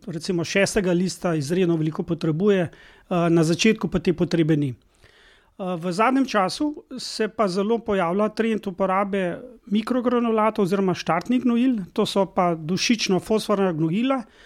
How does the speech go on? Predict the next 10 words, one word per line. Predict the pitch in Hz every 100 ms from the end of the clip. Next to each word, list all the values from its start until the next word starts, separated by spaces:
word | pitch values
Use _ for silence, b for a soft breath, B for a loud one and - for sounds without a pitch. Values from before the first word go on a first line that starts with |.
| b b _
in | 190
ta | - 240
gnojila | 220 220 220
pridejo | 220 220 208 190
res | 214 202
do | 208
izraza | 185 175 160 202
na | 190 165
slabših | 151 180 175 - -
površinah, | 254 226 - 220 226